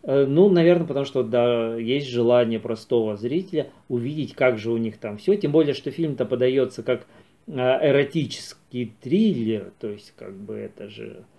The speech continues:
сразу дополнительно интересно, а тем более Анна де Армас, она ж такая красотка, безусловная.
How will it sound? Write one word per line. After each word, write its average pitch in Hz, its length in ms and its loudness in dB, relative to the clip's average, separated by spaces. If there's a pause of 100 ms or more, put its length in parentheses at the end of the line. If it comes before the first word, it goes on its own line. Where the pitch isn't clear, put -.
(340)
сразу 127 420 0
дополнительно 131 680 2
интересно, 120 720 0
а 110 80 0
тем 120 160 -4
более 113 220 2
Анна 110 300 -2
де 101 120 -6
Армас, 104 400 -6
она 104 180 -10
ж - 60 -18
такая 101 300 -12
красотка, 127 580 -2
безусловная. 110 1080 -4